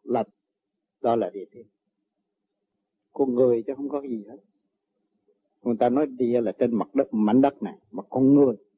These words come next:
cũng như bây giờ cụ có tâm, cụ thấy nghĩa là khi cụ bệnh hoạn ở thế gian có bao nhiêu người giúp đỡ cụ, mà tới lúc cụ chết cụ chưa kịp cảm ơn người ta, mà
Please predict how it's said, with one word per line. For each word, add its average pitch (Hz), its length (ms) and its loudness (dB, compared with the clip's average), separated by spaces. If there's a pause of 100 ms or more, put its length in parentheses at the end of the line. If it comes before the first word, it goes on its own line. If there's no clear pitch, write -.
(360)
cũng 123 120 -10
như 123 100 -4
bây 113 100 -12
giờ 113 140 -4
cụ 113 180 -4
có 127 160 -2
tâm, 120 360 -2 (460)
cụ 113 160 2
thấy 139 260 2
nghĩa 135 120 -2
là 92 180 -4 (380)
khi 127 260 4
cụ 110 100 6
bệnh 107 200 -6
hoạn 110 260 0
ở 127 140 2
thế 135 180 2
gian 127 480 0
có 131 160 -2
bao 127 200 0
nhiêu 120 280 -2
người 101 220 -8
giúp 123 180 0
đỡ 107 240 -6
cụ, 82 180 -10 (400)
mà 92 200 -10
tới 135 160 6
lúc 143 240 2
cụ 110 240 -4
chết 143 180 6 (120)
cụ 104 200 -12
chưa 131 140 2 (120)
kịp 110 120 -10
cảm 120 180 0
ơn 120 180 -2
người 107 160 -12
ta, 110 100 -16 (920)
mà 107 80 -6